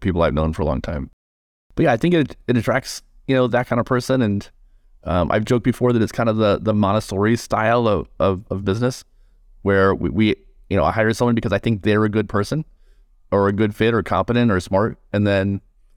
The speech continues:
you know, what their job ends up being changes based on, you know, what, what they kind of fall into. And, and that's happened over and over again. In fact,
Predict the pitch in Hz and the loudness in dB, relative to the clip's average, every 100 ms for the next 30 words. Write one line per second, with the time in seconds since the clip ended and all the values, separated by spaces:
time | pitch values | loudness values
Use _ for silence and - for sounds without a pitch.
0 | - - 92 104 107 107 101 95 101 110 | -18 -10 -4 -2 0 0 2 2 2 0
1 | 113 76 117 120 127 - _ _ - - | 0 0 2 2 0 -6 _ _ -20 -6
2 | 107 110 120 131 - 101 101 - 95 90 | 0 2 2 -2 -2 -2 -2 0 0 0
3 | 80 65 - - 90 95 - _ - 95 | -2 -6 -8 -4 0 0 -2 _ -8 -4
4 | 85 104 92 95 98 104 139 147 _ _ | -2 -2 0 2 0 0 -4 -6 _ _
5 | - _ _ - - - 82 92 92 82 | -20 _ _ -20 -20 -6 -2 2 2 0
6 | - 101 98 101 92 87 92 92 92 80 | 0 0 0 -2 -2 -2 0 0 0 0
7 | 55 - _ _ 101 95 101 - | -2 -8 _ _ -4 -2 -4 -6